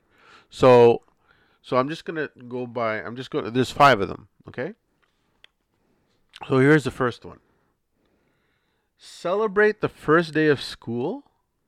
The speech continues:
the German way. Okay?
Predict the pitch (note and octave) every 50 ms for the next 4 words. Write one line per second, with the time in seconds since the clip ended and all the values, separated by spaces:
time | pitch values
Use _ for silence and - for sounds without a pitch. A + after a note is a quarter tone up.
0 | _ _ _ _ _ _ _ _ _ _ - A#2+ G#2+ G2 G2 A#2 A#2+ B2 A#2+ G#2+
1 | F#2+ F2+ E2+ E2+ B1 - - - _ _ _ _ _ _ _ _ _ _ _ _
2 | _ _ _ _ _ _ _ _ _ _ _ _ _ _ _ _ _ _ _ _
3 | _ _ _ _ _ - G#2 - - - D4+